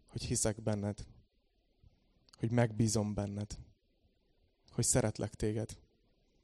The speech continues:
Átadom neked az életem. Köszönöm, hogy megváltottál. Köszönöm, hogy megbocsátottál. És Uram, nem szeretnék visszafordulni.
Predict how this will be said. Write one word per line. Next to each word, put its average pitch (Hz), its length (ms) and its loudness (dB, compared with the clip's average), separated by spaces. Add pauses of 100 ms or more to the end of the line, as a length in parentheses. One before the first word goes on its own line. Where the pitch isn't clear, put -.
(520)
Átadom 131 420 6
neked 123 380 0
az 107 200 -6
életem. 107 460 -4 (4000)
Köszönöm, 123 420 8
hogy 117 300 2 (100)
megváltottál. 107 1000 0 (760)
Köszönöm, 131 380 8
hogy 123 140 6
megbocsátottál. 110 1080 2 (1900)
És - 160 6
Uram, 151 180 12
nem 156 180 10
szeretnék 113 480 4
visszafordulni. 104 840 2